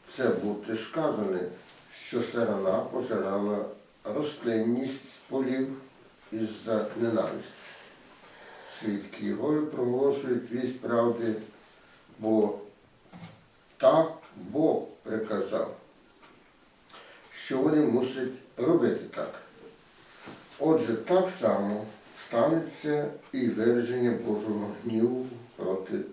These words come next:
лицемірства, через котре люди були обмануті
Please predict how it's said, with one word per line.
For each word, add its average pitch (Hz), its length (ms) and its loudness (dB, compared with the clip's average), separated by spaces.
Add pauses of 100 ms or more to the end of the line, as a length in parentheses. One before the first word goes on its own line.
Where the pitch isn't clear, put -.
(120)
лицемірства, 117 800 -6 (160)
через 180 220 -2 (120)
котре 95 380 -4
люди 113 380 -2 (720)
були 120 260 2 (200)
обмануті 117 840 0